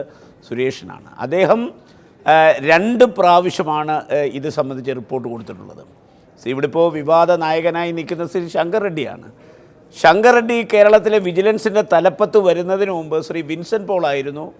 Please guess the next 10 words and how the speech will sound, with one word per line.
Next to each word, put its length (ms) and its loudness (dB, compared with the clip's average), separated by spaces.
കേരളത്തിലെ 500 0
വിജിലൻസിൻ്റെ 540 -10
തലപ്പത്തുണ്ടായിരുന്നത്. 960 -8
അന്ന് 300 0
ശ്രീ 140 -4
കെ 140 -6
എം 160 -2
മാണിക്കെതിരെ 680 -6
കേസെടുക്കാൻ 760 -4
അല്ലെങ്കിൽ 280 -8